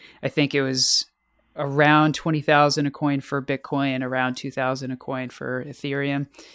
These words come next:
in two thousand, late two thousand seventeen, if I recall. And then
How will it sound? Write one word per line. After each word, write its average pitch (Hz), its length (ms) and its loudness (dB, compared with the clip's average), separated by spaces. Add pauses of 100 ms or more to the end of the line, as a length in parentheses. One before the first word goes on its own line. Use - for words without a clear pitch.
(160)
in 135 140 -4
two 143 160 -6
thousand, 131 600 0
late 143 240 0
two 143 120 -6
thousand 131 320 -6
seventeen, 143 500 -2
if 139 140 -8
I 143 60 -4
recall. 139 520 -2 (340)
And 147 200 2
then 139 340 4